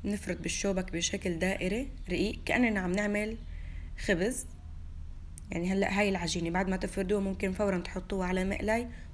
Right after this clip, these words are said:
وتصير عندكم خبز طري، خبز تورتيلا للساندويش، بيطلع طعمته رائعة وطيب. بس هلأ نحن بدنا نعملها للكرواسون.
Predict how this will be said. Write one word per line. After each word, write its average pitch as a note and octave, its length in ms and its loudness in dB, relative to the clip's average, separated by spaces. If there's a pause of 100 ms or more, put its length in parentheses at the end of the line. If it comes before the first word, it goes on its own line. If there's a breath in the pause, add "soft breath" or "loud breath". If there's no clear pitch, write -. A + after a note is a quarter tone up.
وتصير F#3 300 -2
عندكم F#3 320 -2
خبز F#3 320 0
طري، F#3 300 0
خبز F3+ 340 -2
تورتيلا F3+ 440 0
للساندويش، F3+ 720 0 (600 loud breath)
بيطلع F#3 260 0
طعمته F3+ 480 -2
رائعة F3 400 -2
وطيب. D#3+ 400 -4 (2250)
بس F#3+ 180 -2
هلأ G3 120 4
نحن G3 220 0
بدنا F3+ 120 4
نعملها F3+ 460 0
للكرواسون. F3 760 0